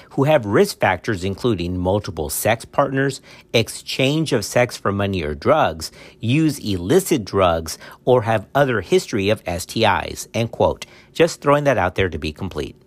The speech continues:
As we get ready to start to wrap this up, let's get to the why. So why is this not considered reportable?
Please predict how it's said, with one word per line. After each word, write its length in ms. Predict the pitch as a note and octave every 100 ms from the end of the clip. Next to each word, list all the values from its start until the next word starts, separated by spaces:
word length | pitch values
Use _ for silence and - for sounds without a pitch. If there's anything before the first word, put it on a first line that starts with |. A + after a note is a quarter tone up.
| _ _ -
As 160 | - A#2
we 120 | A#2
get 120 | A#2
ready 300 | A#2+ A2 A2
to 180 | G2+ F#2
start 320 | E2 - G#2+
to 100 | -
wrap 400 | D#2 E2 G2 -
this 320 | - F2 - A#2+
up, 280 | G2+ - - - - - -
let's 260 | B2 -
get 200 | B2 C#3
to 140 | - G#2+
the 100 | G2
why. 560 | F2 F#2+ E2+ D2 C2+
So 560 | - - - G2 F#2 F2 -
why 680 | F2 E2 F2+ C3 C#3 C#3 C3+
is 160 | A2+
this 260 | G#2 A2 - -
not 340 | G#2+ G2+ A2+
considered 580 | - G#2+ - F2+ F2 F2 -
reportable? 720 | G2 F#2 G2 E2+ D2 C#2